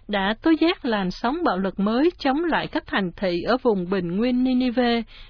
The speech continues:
miền Bắc nước này, khiến cho nhiều người dân phải di tản và người ta lại sống trong bầu không khí lo âu sợ hãi, như thời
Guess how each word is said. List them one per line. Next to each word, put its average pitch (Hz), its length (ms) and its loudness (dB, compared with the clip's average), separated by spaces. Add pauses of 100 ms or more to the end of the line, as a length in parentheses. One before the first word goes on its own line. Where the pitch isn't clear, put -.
miền 180 260 0
Bắc 254 200 -4
nước 302 240 0
này, 196 320 -2 (280)
khiến 339 240 2
cho 330 140 2
nhiều 247 240 2
người 185 160 2
dân 277 260 -2
phải 247 180 -2
di 302 180 4
tản 180 340 -2 (340)
và 220 200 2
người 208 180 2
ta 311 180 0
lại 285 180 0
sống 254 260 -2 (100)
trong 285 240 0
bầu 196 220 0
không 233 280 -2
khí 269 300 2 (100)
lo 262 240 2
âu 247 200 2
sợ 185 380 -6
hãi, 185 300 -6 (400)
như 285 200 2
thời 190 320 -2